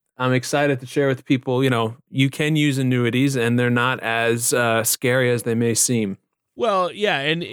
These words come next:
Speaker 2: I think, you know, in times of, uh, economic volatility, which we're seeing, I mean, we're seeing rising inflation.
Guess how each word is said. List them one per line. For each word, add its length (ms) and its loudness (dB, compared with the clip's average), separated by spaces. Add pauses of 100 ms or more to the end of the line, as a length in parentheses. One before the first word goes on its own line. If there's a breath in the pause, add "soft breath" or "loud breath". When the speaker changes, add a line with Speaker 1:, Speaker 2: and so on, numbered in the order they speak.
(120)
Speaker 2:
I 140 -2
think, 360 -2
you 240 0
know, 240 0
in 140 -4
times 400 0
of, 280 2
uh, 240 -2 (200)
economic 560 0
volatility, 800 0
which 260 -6
we're 100 4
seeing, 540 0
I 80 4
mean, 180 2
we're 100 0
seeing 300 -2
rising 420 0
inflation. 840 -2